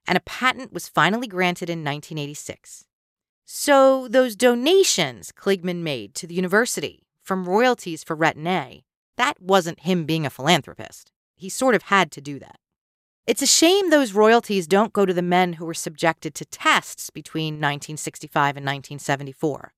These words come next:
or to their families, 'cause, you know, a small little university like University of Penn that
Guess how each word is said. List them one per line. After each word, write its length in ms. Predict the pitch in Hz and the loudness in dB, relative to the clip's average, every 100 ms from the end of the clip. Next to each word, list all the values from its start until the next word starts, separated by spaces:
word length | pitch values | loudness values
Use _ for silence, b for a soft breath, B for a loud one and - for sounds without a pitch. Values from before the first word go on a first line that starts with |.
| _ | _
or 160 | - 170 | -4 -4
to 100 | - | -4
their 100 | 160 | -8
families, 760 | - 226 208 120 - _ _ _ _ | 0 2 2 0 -12 _ _ _ _
'cause, 380 | 190 175 156 - _ _ | -2 -2 -4 -16 _ _
you 100 | 349 | 0
know, 280 | 185 - _ _ - | 0 -4 _ _ -6
a 60 | |
small 520 | - - 202 190 165 170 | -4 2 6 8 6 4
little 260 | 311 214 | 2 2
university 640 | 160 165 151 180 - 139 127 | 2 -4 0 0 0 -8 -10
like 260 | 120 - - | -14 -16 -6
University 420 | 185 165 160 156 | -2 0 -2 -4
of 100 | 147 | -14
Penn 340 | - 302 277 | -2 0 2
that 140 | 226 | -2